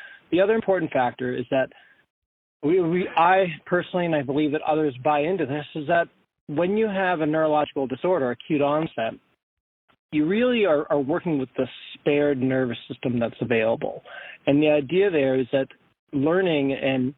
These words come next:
plasticity in neural circuits is gonna rely on these spared circuits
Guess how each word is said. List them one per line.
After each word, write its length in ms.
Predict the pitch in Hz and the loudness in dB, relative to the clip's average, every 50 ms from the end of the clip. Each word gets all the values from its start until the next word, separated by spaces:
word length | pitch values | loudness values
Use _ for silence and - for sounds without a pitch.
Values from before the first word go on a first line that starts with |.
| _ _ - | _ _ -2
plasticity 840 | - 156 147 131 - - 131 - - - 135 127 120 120 127 139 - _ | 0 2 2 0 0 -4 -4 -4 -2 -2 -2 0 0 0 -2 -4 -6 _
in 500 | - 135 131 135 135 131 131 131 127 123 123 - - - - | -2 -2 0 0 0 0 0 -2 -2 -4 -8 -12 -20 -10 -4
neural 440 | - 147 143 135 143 147 143 143 139 - - | -2 0 2 2 2 2 2 2 0 0 -2
circuits 420 | 180 175 - - 131 117 - - - - - _ - - - - _ _ - | -2 -2 0 -2 -2 -4 -4 -8 -14 -20 -20 _ -20 -20 -20 -20 _ _ -2
is 100 | 131 123 | 0 0
gonna 180 | 156 156 151 | 2 2 4
rely 400 | 151 147 143 143 156 170 185 180 | 4 4 4 4 4 4 4 4
on 160 | 170 156 143 | 2 0 0
these 140 | 135 135 123 - - - - | -2 -2 -4 -6 -12 -18 -8
spared 380 | - 143 143 147 147 147 131 - - - | -4 -2 -2 0 -2 -2 -4 -8 -6 -2
circuits 420 | - 202 208 - - 123 123 123 | 0 0 0 0 -2 -4 -6 -6